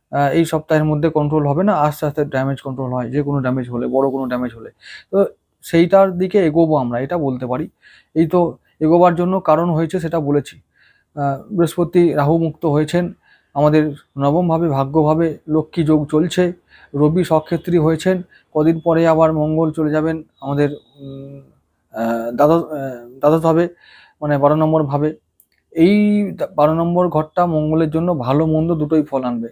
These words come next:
তবে ভালোর ফলটা বেশি হবে, কারণ মঙ্গল আমাদের রাশিপতি। তাহলে বৃশ্চিক রাশি জ্যেষ্ঠা নক্ষত্রের জন্য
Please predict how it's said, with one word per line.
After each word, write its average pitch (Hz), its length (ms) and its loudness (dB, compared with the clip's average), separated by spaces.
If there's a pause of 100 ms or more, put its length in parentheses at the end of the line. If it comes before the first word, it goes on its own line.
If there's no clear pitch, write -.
তবে 160 320 -6
ভালোর 135 280 -6
ফলটা 147 300 0
বেশি 131 300 -4
হবে, 165 200 0
কারণ 147 260 -2
মঙ্গল 139 300 -2
আমাদের 156 280 2 (480)
রাশিপতি। 131 640 -2 (340)
তাহলে 143 160 2
বৃশ্চিক 147 480 0
রাশি 156 300 0
জ্যেষ্ঠা 147 360 -2
নক্ষত্রের 151 460 -4
জন্য 196 340 0